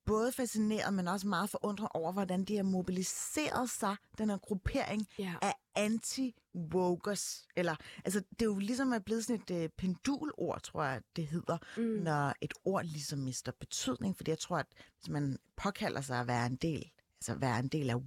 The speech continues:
Speaker 1: woke-bevægelsen, eller det at være woke, så er det jo fordi, man har øje for nogle sociale barrierer, øh,
Speaker 2: Mm.
Speaker 1: eller uretfærdigheder i vores samfund. Men det er på en eller anden måde sådan her,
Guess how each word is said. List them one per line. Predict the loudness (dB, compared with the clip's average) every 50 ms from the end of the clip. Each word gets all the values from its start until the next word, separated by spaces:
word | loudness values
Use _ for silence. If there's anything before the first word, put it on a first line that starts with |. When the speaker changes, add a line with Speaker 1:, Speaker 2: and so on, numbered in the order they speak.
| 0 2
Speaker 1:
woke-bevægelsen, | 4 4 4 2 -2 -6 _ -6 -2 0 0 0 0 -2 -4 -6 -4 -2
eller | -2 -2 -2
det | 0 0
at | 0 2
være | 2 2 2 2 2
woke, | 0 0 0 -4 -10 -18 -16 -16 -16 -10
så | -6 -2 0
er |
det | 0
jo | 0
fordi, | 0 0 0 2 2
man | 2 2 2 0
har | 0 0 -2 -2 -4 -4 _
øje | 0 2 4 4 4 4 2 2
for | 0 0 0
nogle | 0 0 0 -2
sociale | -2 -2 -2 -2 -2 -2 -2 -2 -2 -4 -8 -12 -16 -16 -16 -16 _ 0
barrierer, | 2 2 2 2 2 2 2 4 4 4 4 4 2 0 0 0 0
øh, | 0 0 0 0 -2 -2 -4 -4
Speaker 2:
Mm. | -4 -2 -2
Speaker 1:
eller | 0 2 2 0 2
uretfærdigheder | 0 0 -2 0 0 0 0 0 0 0 0 0 0 0 0 0 -2
i | -2
vores | -2 -2 -2
samfund. | -2 -2 -2 -2 -2 -2 -2 -4 -4 -8 -14 -16 -16 -16 -16 -18 -20 _ _ _ _ 0
Men | 0 0 0
det | -2 0
er | 0
på | 2
en | 2
eller | 4 4
anden | 4 4 4
måde | 2 2 2 0
sådan | -2 -2 0
her, | 0 0 -2